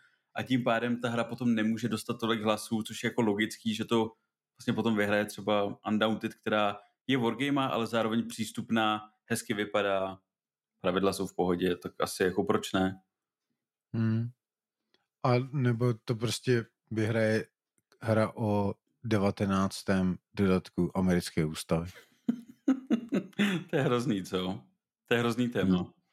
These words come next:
Speaker 1: No pro nás jako
Speaker 2: No, pro,
Speaker 1: Evropanů,
Speaker 2: no, pro,
Speaker 1: pro
Speaker 2: pro,
Speaker 1: Čechy.
Speaker 2: pro nás jako chlapy, jo, no.
Speaker 1: <laughs>
Speaker 2: Ale že, ženy by s tebou možná nesouhlasily. Tak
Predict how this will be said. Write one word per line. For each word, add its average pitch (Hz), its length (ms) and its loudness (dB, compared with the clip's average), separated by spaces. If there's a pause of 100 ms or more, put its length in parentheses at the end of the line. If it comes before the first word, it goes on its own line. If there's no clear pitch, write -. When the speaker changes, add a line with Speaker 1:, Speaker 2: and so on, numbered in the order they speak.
(640)
Speaker 1:
No 107 80 0
pro 110 180 2
nás 98 220 2
jako 107 180 0
Speaker 2:
No, 113 40 4
pro, 117 60 6
Speaker 1:
Evropanů, - 320 4
Speaker 2:
no, 151 200 4
pro, - 0 -
Speaker 1:
pro 170 260 6
Speaker 2:
pro, 165 140 4
Speaker 1:
Čechy. 165 100 -2
Speaker 2:
pro 170 100 4
nás 175 220 4
jako 190 220 4
chlapy, 175 400 4
jo, 156 220 6
no. 90 280 -6
Speaker 1:
<laughs> - 460 0
Speaker 2:
Ale 147 200 4
že, 165 280 0
ženy 175 280 6
by 170 120 4
s 180 60 0
tebou 175 240 2
možná 165 280 4
nesouhlasily. 110 720 -2 (300)
Tak 139 140 -4